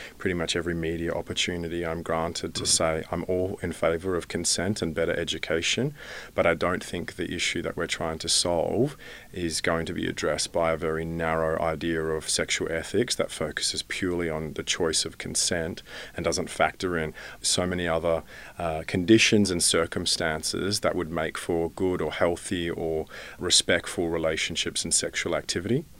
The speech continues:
Speaker 1: And so, uh, there's a couple of people who I think are really speaking well to this, an African-American writer called Christine Ember, who's written in one of her articles recently that, you know, there are people who are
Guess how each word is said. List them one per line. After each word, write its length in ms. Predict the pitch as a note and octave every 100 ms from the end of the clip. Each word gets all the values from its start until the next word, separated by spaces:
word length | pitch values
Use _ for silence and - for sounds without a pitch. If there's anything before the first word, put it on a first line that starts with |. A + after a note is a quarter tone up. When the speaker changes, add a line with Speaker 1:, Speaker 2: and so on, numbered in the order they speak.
| - - - -
Speaker 1:
And 160 | F2+ F2+
so, 440 | - F#2 F2 F2+ F2
uh, 60 |
there's 220 | F#2 F#2 G2+
a 40 |
couple 360 | - F#2+ - F#2+
of 120 | -
people 300 | F2 - F2+
who 140 | E2+
I 80 | E2+
think 240 | - F2 E2+
are 80 | E2+
really 220 | F2 E2+
speaking 440 | - - F2 F2+ E2
well 180 | E2
to 140 | F#2+ G2+
this, 220 | G#2 -
an 100 | F2
African-American 920 | E2+ - - F2 E2 E2 E2+ - E2+
writer 280 | E2 E2 E2+
called 240 | - F2
Christine 440 | - F2+ - F2 F2
Ember, 400 | E2+ F2+ G2 B2+
who's 260 | G2+ E2 - - - -
written 280 | F2+ G2
in 120 | G2 F2
one 120 | E2+
of 120 | E2
her 180 | - E2+
articles 540 | E2 E2 E2+ F2 E2+
recently 520 | F2 F#2 - - F#2+ D#2+
that, 160 | D#2+
you 80 | F2+
know, 160 | E2 D#2+
there 180 | E2+ E2+
are 60 |
people 340 | - E2+ D3+ G#2
who 120 | F2
are 120 | E2